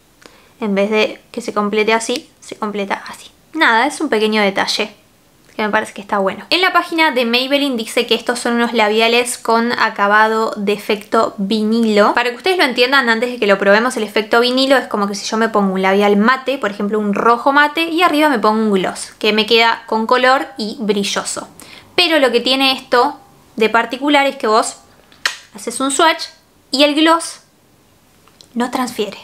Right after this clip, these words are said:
Es magia. Seguimos viendo lo que dice acá. Dice fórmula en tinta líquida de larga duración.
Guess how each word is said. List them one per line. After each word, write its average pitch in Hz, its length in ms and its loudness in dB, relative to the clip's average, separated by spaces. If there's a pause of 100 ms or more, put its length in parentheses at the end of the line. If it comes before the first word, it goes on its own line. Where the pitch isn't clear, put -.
(320)
Es 311 100 -2
magia. - 340 -2
Seguimos 277 260 4
viendo 294 220 4
lo 269 80 4
que 254 60 0
dice 262 200 0
acá. 302 440 2
Dice 247 300 -4
fórmula 262 1000 2
en 214 300 -2
tinta 262 420 0
líquida 294 560 0 (520)
de 277 280 0
larga 269 320 0
duración. 202 600 -4